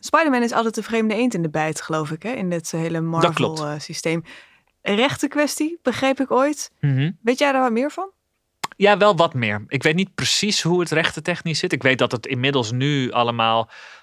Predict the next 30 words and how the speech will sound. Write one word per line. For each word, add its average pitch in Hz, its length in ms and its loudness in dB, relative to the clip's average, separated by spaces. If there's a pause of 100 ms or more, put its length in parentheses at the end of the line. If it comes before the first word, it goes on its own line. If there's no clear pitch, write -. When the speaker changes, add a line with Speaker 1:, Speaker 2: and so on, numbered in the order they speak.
Speaker 2:
ehm, 113 720 -2 (160)
eh, 113 380 -8
koek 156 200 2
en 123 100 0
ei 127 300 2
is 120 280 -4
tussen 117 320 -4
de 113 100 -2
ene 123 560 0
rechthebbende 113 640 -4
en 120 220 -4
de 113 80 -2
andere 143 340 -2
rechthebbende. 139 560 -4
Want 120 220 -2 (720)
Spider-Man 127 540 2
is 120 120 0
een 117 100 0
Marvel 135 720 0 (140)
Comics 151 560 -2
personage. 135 680 0
Dus 120 120 -4
het 110 120 -8
is 110 100 -6
begonnen, 127 360 -4
hij 113 100 0
is - 60 -6
begonnen 117 300 -2
als - 220 -4
stripboekenheld. 143 880 0